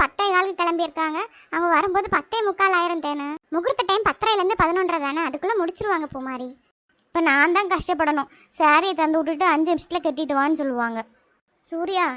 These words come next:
இந்த சாரி நல்லா இருக்கா சூர்யா? சூப்பரா இருக்கு தேனக்கா. நான் தான் அப்பவே சொன்னேன் இந்த சாரி உங்களுக்கு ரொம்ப அழகா இருக்குன்னு. தேனு, கொஞ்ச நேரம் தானே இந்த சாரியில இருக்க போற, அப்புறம் மாப்பிள்ளை வீட்ல இருந்து சாரி வந்துரும், அதை தான் மாத்தணும். ஆமா,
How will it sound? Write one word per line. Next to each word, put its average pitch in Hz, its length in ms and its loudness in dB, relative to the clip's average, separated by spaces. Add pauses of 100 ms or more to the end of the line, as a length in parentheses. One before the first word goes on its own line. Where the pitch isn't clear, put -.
இந்த 302 180 -2
சாரி 330 260 -2 (120)
நல்லா 294 280 -2
இருக்கா 349 180 -6 (100)
சூர்யா? 285 340 -6 (480)
சூப்பரா 427 400 -4
இருக்கு 453 220 -8
தேனக்கா. 392 380 -4
நான் 302 180 -4
தான் 494 120 -4
அப்பவே 381 320 -6
சொன்னேன் 370 340 -4
இந்த 311 180 -8
சாரி 330 200 -4
உங்களுக்கு 311 300 -8
ரொம்ப 302 220 -6
அழகா 285 240 -6
இருக்குன்னு. 262 340 -14 (300)
தேனு, 480 260 2 (180)
கொஞ்ச 381 180 0 (120)
நேரம் 494 220 4
தானே 605 140 0
இந்த 554 140 -14
சாரியில 427 320 2
இருக்க 339 220 -6
போற, 320 120 2 (340)
அப்புறம் 466 260 2
மாப்பிள்ளை 403 280 4
வீட்ல 370 160 -2
இருந்து 415 200 -2
சாரி 370 220 4
வந்துரும், 330 280 0
அதை 311 200 -2
தான் 403 140 2
மாத்தணும். 233 380 -4 (1400)
ஆமா, 370 180 6